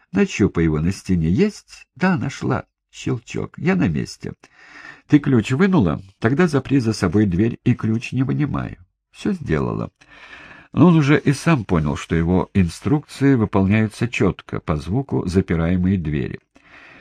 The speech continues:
«Теперь слушай внимательно. Повернись, перед тобой в стене шкаф. Видишь?» «Вижу».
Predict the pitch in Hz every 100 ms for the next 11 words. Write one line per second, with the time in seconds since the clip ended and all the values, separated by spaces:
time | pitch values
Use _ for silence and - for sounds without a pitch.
0 | _ - 208 196 - 165 - 139 104 80
1 | 69 60 - 71 73 147 185 175 185 -
2 | - - - _ - 104 - 101 147 170
3 | - 151 123 123 - - 73 - 131 190
4 | 135 - - - 85 82 80 98